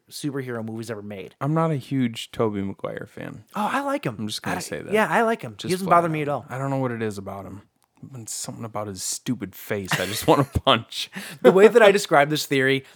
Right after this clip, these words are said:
Speaker 1: doesn't do the theory justice. I left out a lot of
Speaker 2: Send,
Speaker 1: important
Speaker 2: yeah,
Speaker 1: stuff.
Speaker 2: send me the link. I'd
Speaker 1: I'm
Speaker 2: like,
Speaker 1: actually
Speaker 2: I'd
Speaker 1: gonna
Speaker 2: like to
Speaker 1: post
Speaker 2: read
Speaker 1: it,
Speaker 2: this.
Speaker 1: I'm gonna post it on our social media pages, actually,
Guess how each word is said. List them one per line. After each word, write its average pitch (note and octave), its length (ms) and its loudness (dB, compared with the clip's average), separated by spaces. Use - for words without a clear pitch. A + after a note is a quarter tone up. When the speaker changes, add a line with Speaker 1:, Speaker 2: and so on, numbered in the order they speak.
Speaker 1:
doesn't D3 320 2
do C3+ 100 -2
the C3 60 0
theory B2 300 -4
justice. A#2 420 -6
I A#2+ 80 -6
left C3+ 300 0
out C3+ 100 4
a B2 40 -2
lot A#2 260 -2
of A#2 80 -6
Speaker 2:
Send, D3 260 0
Speaker 1:
important C3 200 0
Speaker 2:
yeah, E3 160 8
Speaker 1:
stuff. B2+ 100 6
Speaker 2:
send F3+ 160 0
me F#3+ 80 2
the E3+ 120 4
link. B2+ 360 0
I'd B2+ 120 4
Speaker 1:
I'm F3+ 40 6
Speaker 2:
like, F#3+ 120 8
Speaker 1:
actually A3 160 0
Speaker 2:
I'd G#3 80 2
Speaker 1:
gonna F#3+ 60 6
Speaker 2:
like C3+ 100 4
to F3+ 40 10
Speaker 1:
post E3+ 140 4
Speaker 2:
read E3 100 4
Speaker 1:
it, D#3 80 2
Speaker 2:
this. G#2 340 -4
Speaker 1:
I'm D#3 100 -2
gonna F3+ 120 2
post D#3+ 400 2
it D#3 180 -2
on C#3 440 2
our A#2 640 0
social C3 320 -2
media A#2 220 -6
pages, C#3 440 -2
actually, D#3+ 480 -2